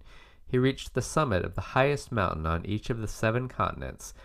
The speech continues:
and trekked to both the North and South Pole in just over four months, the fastest time that anyone had ever done the seven summits,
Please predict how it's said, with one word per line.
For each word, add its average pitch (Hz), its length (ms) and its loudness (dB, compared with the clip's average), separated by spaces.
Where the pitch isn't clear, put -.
and 123 280 2
trekked - 340 4
to 104 80 0
both 92 260 2
the 92 80 -2
North 101 440 2
and 120 140 -6
South 110 360 0
Pole 80 360 -4
in 95 120 -2
just 101 220 0
over 98 200 4
four 110 320 4
months, - 460 -6
the 117 60 -6
fastest - 480 4
time 110 180 2
that 101 140 0
anyone 101 320 0
had 87 100 -2
ever 110 320 2
done 82 260 0
the 82 80 -4
seven 82 340 -4
summits, 78 540 -6